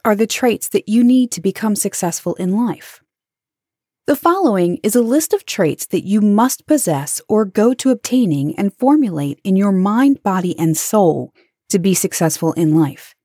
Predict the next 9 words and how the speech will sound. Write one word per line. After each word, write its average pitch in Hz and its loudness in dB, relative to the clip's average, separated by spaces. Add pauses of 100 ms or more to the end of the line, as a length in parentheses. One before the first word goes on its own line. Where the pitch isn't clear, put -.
(320)
And 175 0
here 165 4
they 147 0
go. 139 -2 (1160)
A, 156 2 (260)
ambition. 180 0 (1000)
B, 202 0 (440)
courage. 170 -2 (720)
C, 165 -2